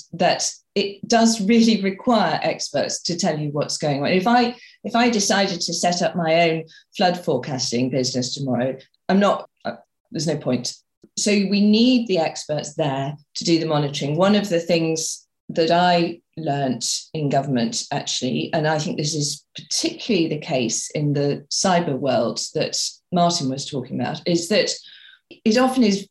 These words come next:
very young, very junior people who can tell you what's going on, on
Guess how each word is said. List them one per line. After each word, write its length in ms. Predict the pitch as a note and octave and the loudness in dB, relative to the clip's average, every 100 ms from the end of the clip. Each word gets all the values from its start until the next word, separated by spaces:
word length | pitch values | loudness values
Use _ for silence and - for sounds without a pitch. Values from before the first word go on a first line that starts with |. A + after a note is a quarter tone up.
| _ | _
very 200 | A3+ A#3 | 0 4
young, 400 | C4 A3+ G#3+ G#3 | 4 4 4 4
very 260 | G3 G3 G3 | 2 2 0
junior 400 | F#3+ A3 F#3+ D3 | -2 0 0 -2
people 560 | - C#3+ - C#3+ D3 - | -8 -10 -8 -8 -8 -4
who 140 | F3+ F3 | -4 0
can 180 | F3 | 0
tell 280 | F3 - A3 | 0 0 0
you 260 | F3 E3+ D#3+ | 2 0 0
what's 260 | E3+ - | 0 -2
going 340 | - E3 D#3+ D#3+ | -2 0 2 2
on, 400 | C#3+ - D3+ - - - _ | 0 0 -4 -4 -14 -20 _
on 320 | C#3 D3 B2 | -2 0 0